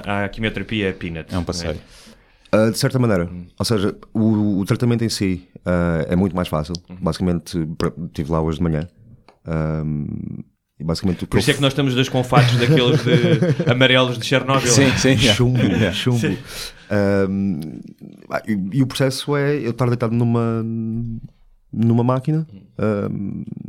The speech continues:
Speaker 3: com, com, que tem um braço que irradia, ah, radiação,
Speaker 1: Hum.
Speaker 3: ah, raio-x, ahm, e vai girando à volta da minha, da minha cabeça e estou ali deitado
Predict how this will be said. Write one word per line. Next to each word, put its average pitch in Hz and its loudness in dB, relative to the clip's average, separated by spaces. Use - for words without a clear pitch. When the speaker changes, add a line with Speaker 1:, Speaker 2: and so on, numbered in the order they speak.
Speaker 3:
com, 98 0
com, 98 -2
que - -14
tem 98 0
um 98 2
braço 95 -2
que 85 -6
irradia, 90 -2
ah, 85 -2
radiação, 87 -2
Speaker 1:
Hum. 90 -20
Speaker 3:
ah, 80 -2
raio-x, 92 -2
ahm, 90 0
e 95 -4
vai 98 2
girando 90 -2
à - -14
volta 90 -6
da 90 -6
minha, 92 -4
da 95 -6
minha 98 -4
cabeça 131 -6
e - -6
estou 147 -4
ali 139 -6
deitado 107 -4